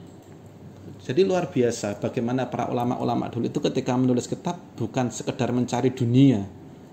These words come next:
memang mencari, eh, ridho Allah, mencari ridho Nabi. Nah,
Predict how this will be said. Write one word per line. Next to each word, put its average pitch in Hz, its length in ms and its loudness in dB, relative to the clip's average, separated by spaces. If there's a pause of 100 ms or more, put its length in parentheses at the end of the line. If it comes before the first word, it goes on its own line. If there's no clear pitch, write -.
(200)
memang 139 280 0
mencari, 127 600 2
eh, 123 480 -6
ridho 117 280 4
Allah, 135 400 0
mencari 127 400 -2
ridho 113 280 2
Nabi. 107 500 -4
Nah, - 420 -16